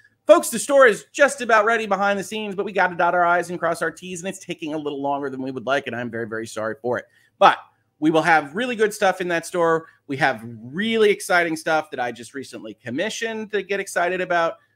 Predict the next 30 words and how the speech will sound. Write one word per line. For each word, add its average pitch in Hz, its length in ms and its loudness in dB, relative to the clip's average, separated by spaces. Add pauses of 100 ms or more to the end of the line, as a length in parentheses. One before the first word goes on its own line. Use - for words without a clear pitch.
(140)
Um, 147 460 4
so 143 320 2
we've 160 200 -4
got 170 140 4
a 135 40 0
lot 143 260 2
of 147 120 -2
stuff 120 500 -4
that 117 340 -6
is 131 200 -8
going 156 220 0
to 151 40 -6
come 139 220 -6
out 127 200 -6
there. 117 280 -4 (200)
We 123 100 -14
just 147 180 -12
need 147 120 -4
to 139 60 -6
make 131 220 -6
sure 135 180 -8
we 123 140 -10
aren't 120 180 -12
violating 127 500 -4
<laughs> - 0 -
any 180 300 2
domestic 208 580 2
or 165 120 0
international 147 540 -2
laws, 117 300 -2